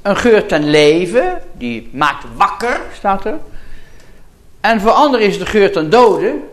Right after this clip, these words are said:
die laat je in slaap vallen. Als ik nou iedere keer zondag met een oninteressant verhaal zou komen, weet je, eh, wat, wat jullie al twintig keer in de kerk hebben gehoord. Als ik dat iedere keer zou zeggen,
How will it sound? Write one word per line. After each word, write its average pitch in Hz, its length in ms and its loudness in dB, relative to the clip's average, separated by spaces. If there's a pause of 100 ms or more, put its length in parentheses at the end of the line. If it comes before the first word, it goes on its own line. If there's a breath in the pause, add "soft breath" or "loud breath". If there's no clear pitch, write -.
(140)
die 214 160 -4
laat 160 240 0
je - 80 -12
in 131 120 -12
slaap 196 380 -4
vallen. 147 400 -2 (460)
Als - 1040 -8
ik 170 80 -14
nou 240 160 4
iedere 311 200 0
keer 294 220 2
zondag 269 280 2
met 262 100 2
een 254 160 -2 (120)
oninteressant 269 960 0
verhaal 240 460 2
zou 185 240 2
komen, 127 540 0 (640 soft breath)
weet 175 220 0
je, 214 140 4
eh, 147 1500 -4
wat, 196 200 2
wat 196 140 0
jullie 208 240 0
al 196 120 0
twintig 277 420 -2
keer 262 300 -2
in 226 120 -4
de 196 80 -2
kerk 233 260 -2
hebben 208 180 -4
gehoord. 175 600 2 (880)
Als 170 100 -6
ik 160 60 -10
dat 196 100 -2
iedere 285 220 0
keer 269 140 0
zou 202 120 -4
zeggen, 180 300 2